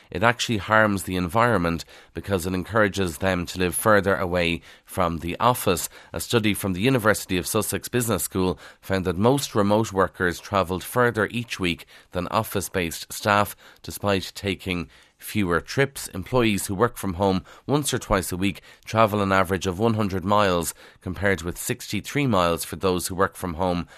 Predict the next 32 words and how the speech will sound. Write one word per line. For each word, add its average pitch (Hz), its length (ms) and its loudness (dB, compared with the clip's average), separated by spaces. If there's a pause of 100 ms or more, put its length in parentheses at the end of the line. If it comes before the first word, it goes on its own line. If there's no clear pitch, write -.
(180)
less - 340 -2 (260)
than 78 320 -2 (160)
once 87 400 -4
a 82 60 -12
year. 80 420 0 (320)
Now, 127 260 4
Ireland 131 480 4
is 117 160 -2
the 113 160 -2
leading 113 480 0
Wordle 110 560 2
playing 104 380 -2
country 107 440 -2
in 98 220 -4
the 92 80 -2
world. 107 480 4
That 110 200 4
is 95 180 -4
in 98 240 0 (260)
the 92 100 -6
Mirror 98 380 4
this 87 220 -6
morning. 107 380 2 (220)
Thirteen 131 560 0
percent 98 500 -2
of 90 140 -2
the - 100 -6
population 92 760 -2 (240)
is 82 120 -8
Googling 107 600 0
the 90 80 -4
game 87 440 -2